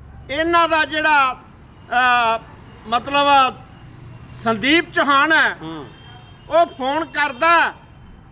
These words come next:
Speaker 1: ਆਪਦੇ ਰਾਜ ਸਭਾ ਮੈਂਬਰਾਂ ਨੂੰ ਤੇ ਤਿੰਨ ਜਿਹੜੇ ਐਮ ਪੀ ਇਹਨਾਂ ਦੇ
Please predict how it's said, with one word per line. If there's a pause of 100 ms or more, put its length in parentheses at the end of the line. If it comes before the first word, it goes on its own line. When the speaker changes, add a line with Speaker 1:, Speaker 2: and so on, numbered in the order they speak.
(680)
Speaker 1:
ਆਪਦੇ (180)
ਰਾਜ
ਸਭਾ
ਮੈਂਬਰਾਂ
ਨੂੰ
ਤੇ
ਤਿੰਨ
ਜਿਹੜੇ
ਐਮ
ਪੀ
ਇਹਨਾਂ
ਦੇ